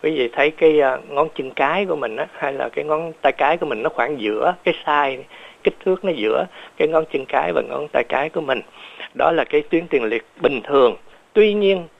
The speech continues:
cái, à, vấn đề phức tạp ở đây đó là nó không phải lúc nào nó cũng bình thường như vậy, mà nó cứ tăng lên từ từ, từ từ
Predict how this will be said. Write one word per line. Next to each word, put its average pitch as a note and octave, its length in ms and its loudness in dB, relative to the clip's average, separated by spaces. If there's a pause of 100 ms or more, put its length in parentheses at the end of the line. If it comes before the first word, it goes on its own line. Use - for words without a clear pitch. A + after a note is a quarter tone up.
(420)
cái, F#3 360 2 (840)
à, C3+ 580 0
vấn E3 240 -2
đề A#2+ 160 2
phức - 280 -6
tạp A2+ 220 -4
ở D#3 100 -4
đây C#3+ 260 0
đó D#3 120 0
là C3 160 0
nó C#3+ 260 -4 (640)
không D#3+ 300 -2
phải A2+ 280 -2
lúc E3 240 -8
nào B2 180 -4
nó C3 120 -4
cũng C3 240 -8
bình - 240 0
thường A2 220 -4
như C3 160 -10
vậy, G#2+ 280 0 (360)
mà A2+ 140 -2
nó C#3+ 340 -4 (200)
cứ G3 200 -4
tăng C#3 260 -4
lên C3+ 260 -4
từ A#2 220 -4
từ, G#2+ 240 -2
từ A#2+ 200 -6
từ A#2 240 -4